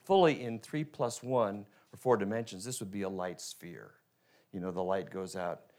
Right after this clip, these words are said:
spherically. But this is the best way to kind of depict it, to get to isolate some of the components that we want to do. And so <clears throat> that's the future light cone. What's the past light cone?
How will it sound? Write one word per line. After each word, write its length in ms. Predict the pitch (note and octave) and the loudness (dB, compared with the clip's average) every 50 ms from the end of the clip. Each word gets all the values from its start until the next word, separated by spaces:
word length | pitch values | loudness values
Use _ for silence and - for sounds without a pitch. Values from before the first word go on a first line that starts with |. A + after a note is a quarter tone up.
| _ _ _ | _ _ _
spherically. 640 | - - - - A2+ G#2 G#2 G2+ G2 - - - - _ - - - - _ | -16 -14 -8 -4 -2 0 0 -2 -4 -6 -12 -16 -18 _ -20 -20 -20 -20 _
But 120 | _ G#2 G2+ | _ -6 -4
this 160 | D3+ D#3+ C#3 | -4 -2 -2
is 100 | C3+ A2+ | -4 -4
the 80 | A2+ G#2 | -4 2
best 260 | G2 A2+ G#2+ - - | 2 2 2 2 0
way 140 | A#2 A2 F#2+ | -2 -2 -2
to 60 | F#2 | -2
kind 220 | - - A2+ G#2+ | -4 -6 -4 -4
of 100 | G#2 F2+ | -4 -6
depict 340 | E2+ - - - A#2 - - | -8 -10 -10 -12 -12 -10 -12
it, 100 | G2 - | -14 -14
to 60 | - F#2+ | -14 -12
get 280 | G2+ A2 - - - | -10 -10 -10 -12 -14
to 100 | - - - | -16 -12 -8
isolate 500 | A2 A2+ B2 B2+ - A#2 G2 G2 F#2 F#2+ | -6 -6 -4 -4 -6 -4 -4 -4 -4 -6
some 220 | - - G#2+ G2+ G#2 | -6 -6 -4 -4 -4
of 60 | G2 | -4
the 60 | F2+ | -6
components 480 | - - F#2+ - - B2+ C#3 C3+ A#2 - | -8 -12 -12 -8 -4 -4 -2 -2 -4 -6
that 100 | - - | -10 -12
we 100 | G2 G2+ | -10 -10
want 160 | F2+ F2+ F2+ | -10 -10 -10
to 60 | E2+ F2+ | -12 -12
do. 180 | F#2+ F2 E2 - _ - - - - - - - | -12 -14 -14 -16 _ -20 -20 -20 -20 -20 -14 -10
And 100 | - A#2 | -8 -8
so 340 | A2 - C3+ A#2+ A#2 A#2 - - - - - - _ _ | -2 2 4 4 4 4 2 -2 -6 -10 -10 -14 _ _
<clears throat> 360 | _ _ _ _ _ _ _ _ | _ _ _ _ _ _ _ _
that's 200 | C#3+ E3+ F3+ F3+ | 4 6 6 4
the 120 | - F3 D3 | 0 -2 -2
future 320 | - F3 F#3 - - D3+ | -2 -4 -4 -2 0 2
light 260 | A#2 G#2 F2+ F2+ - | 2 2 2 0 -4
cone. 240 | - G#2+ F2 C2 - - - _ _ _ _ _ _ _ _ _ _ _ _ | -10 -12 -14 -14 -16 -20 -20 _ _ _ _ _ _ _ _ _ _ _ _
What's 260 | - B2 D3 E3 E3 | -4 -2 -2 -2 -2
the 120 | - - B2+ | -4 -8 -10
past 440 | - - D#3+ D#3 F3+ F#3+ - - - | -8 -8 -8 -8 -8 -8 -8 -6 -6
light 220 | G2 F#2 F#2 - | -6 -6 -6 -8
cone? 240 | - G2 D#2 A#1+ | -14 -16 -16 -16